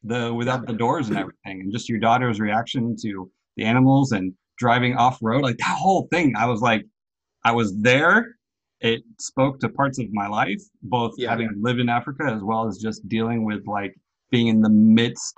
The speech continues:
Speaker 1: of the chaos and
Speaker 2: Yeah.
Speaker 1: scary wild. I wanna keep using that word.
Speaker 2: Yeah,
Speaker 1: Um,
Speaker 2: yeah.
Speaker 1: but yeah, dude, like, and how you use animals to tell stories, I think is just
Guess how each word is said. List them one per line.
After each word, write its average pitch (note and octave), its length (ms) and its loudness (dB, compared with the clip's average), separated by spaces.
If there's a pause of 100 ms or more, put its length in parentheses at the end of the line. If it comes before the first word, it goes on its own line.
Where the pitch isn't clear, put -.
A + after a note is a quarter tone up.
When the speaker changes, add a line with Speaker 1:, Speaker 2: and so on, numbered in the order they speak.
(140)
Speaker 1:
of G2+ 300 -2 (120)
the G2+ 140 -8 (320)
chaos G#2+ 560 0
and F#2+ 320 -8 (160)
Speaker 2:
Yeah. B2+ 160 -6
Speaker 1:
scary A#2+ 760 0 (180)
wild. B2 580 2
I A2 80 -2
wanna G#2+ 180 -4
keep A2 180 -6
using A2 220 -4
that F#2+ 140 -2
word. A#2 280 -6 (400)
Speaker 2:
Yeah, G#2+ 180 4
Speaker 1:
Um, G2+ 100 2
Speaker 2:
yeah. F#2+ 60 -2 (200)
Speaker 1:
but B2+ 120 4
yeah, B2 160 2
dude, A#2 180 2
like, A#2+ 160 0
and B2+ 260 2 (140)
how C#3 140 0
you D3+ 140 6
use D3 360 2
animals A#2 580 0
to G2 140 -10
tell G2+ 240 -8
stories, G2+ 360 -10
I G2 100 -12
think B2 240 -4
is G2+ 220 -8
just - 220 -14